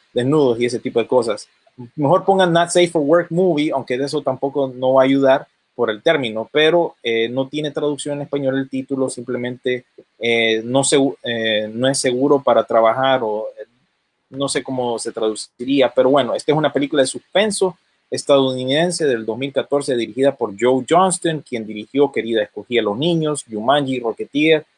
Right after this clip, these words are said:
Capitán América, ¿verdad? Eh, él hizo esta película y está protagonizada por Max Minghella, quien interpreta a un asistente legal que presencia a un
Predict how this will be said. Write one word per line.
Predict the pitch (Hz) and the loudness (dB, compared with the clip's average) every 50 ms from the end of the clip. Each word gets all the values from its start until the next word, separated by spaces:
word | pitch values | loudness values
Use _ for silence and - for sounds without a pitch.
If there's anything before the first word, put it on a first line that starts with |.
| _ _ _ _ _ _ _ _ _ _ _ | _ _ _ _ _ _ _ _ _ _ _
Capitán | _ - 113 - 117 107 - 135 139 135 | _ 0 0 0 0 0 2 2 2 4
América, | 135 139 147 143 135 123 - - 104 95 | 4 4 4 2 2 0 0 0 0 0
¿verdad? | 98 98 101 104 113 117 117 - _ - | 0 -2 -4 -4 -6 -6 -6 -8 _ -6
Eh, | 120 117 117 113 110 113 - - _ _ _ _ _ _ - | -4 -2 0 0 -2 -4 -6 -8 _ _ _ _ _ _ -2
él | 131 131 135 | 0 0 0
hizo | 139 135 156 | 0 0 -2
esta | 143 - - | -2 -2 -2
película | - 160 156 147 135 135 - 147 147 135 | -2 -2 -2 -2 -4 -4 -2 -2 -2 -2
y | 123 120 | -2 -4
está | - - - | -6 -8 -8
protagonizada | - - - - 123 120 117 120 113 - 127 127 131 | -8 -8 -6 -4 -4 -4 -4 -4 -2 0 2 2 2
por | - - 107 107 | 0 -2 -6 -4
Max | 113 120 127 135 - - 135 | 0 0 0 0 0 -4 -8
Minghella, | 131 131 131 139 139 127 113 120 131 - - _ _ _ _ _ - | -8 -6 -2 0 0 0 2 0 -2 -2 -6 _ _ _ _ _ -4
quien | 139 131 | -2 -2
interpreta | 131 127 123 - 127 - - 143 139 - 156 | -2 -2 -2 -4 -2 0 2 2 4 4 4
a | 147 | 4
un | 139 135 127 | 4 2 0
asistente | 117 - - - - 135 135 135 151 143 135 | -2 -2 -6 -4 -2 -2 0 0 0 0 2
legal | 135 135 123 120 127 131 | 2 2 2 2 2 0
que | - 127 | -2 -6
presencia | - - 101 101 - - 143 147 165 175 165 - 175 160 - - | -6 -6 -8 -8 -6 -4 -2 -2 -2 -2 -2 -2 -2 -2 -2 -2
a | 113 110 | -2 0
un | 113 131 143 156 | 0 -2 -4 -6